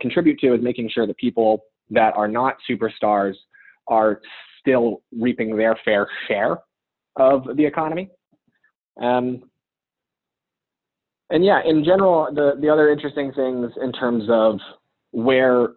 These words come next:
I think the labor market is going and what the contributing factors are,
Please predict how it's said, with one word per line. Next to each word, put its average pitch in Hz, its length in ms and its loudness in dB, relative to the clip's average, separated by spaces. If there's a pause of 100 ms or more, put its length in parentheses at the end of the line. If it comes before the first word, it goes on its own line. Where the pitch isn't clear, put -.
I 113 80 0
think 117 280 -4
the 113 60 -2
labor 120 260 2
market 113 340 -2
is 104 160 0
going 127 600 0 (120)
and 110 140 -6
what 95 180 -2
the 107 60 -2
contributing 104 460 -2
factors 120 400 0
are, 107 360 2